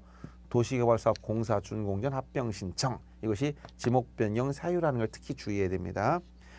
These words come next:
그럼 등록 말소는 등록된 토지가 바다로 됐어야 돼. 바다, 바다. 하천 부지가 되면 지목 변경만 하면 됩니다. 지목 변경 사유가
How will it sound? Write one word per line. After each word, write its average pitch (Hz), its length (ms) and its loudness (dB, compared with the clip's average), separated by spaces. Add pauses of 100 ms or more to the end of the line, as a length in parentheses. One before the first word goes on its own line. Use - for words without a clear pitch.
그럼 107 160 -6
등록 131 280 4
말소는 117 360 4
등록된 113 440 -2
토지가 - 280 -8
바다로 160 440 6
됐어야 117 260 2
돼. - 80 -12
바다, 98 320 -6 (320)
바다. - 300 -12 (320)
하천 170 440 -2
부지가 131 260 4
되면 156 320 2 (200)
지목 131 380 0
변경만 104 600 0
하면 120 160 -4
됩니다. - 260 -10
지목 95 260 -8
변경 95 160 -8
사유가 101 300 -6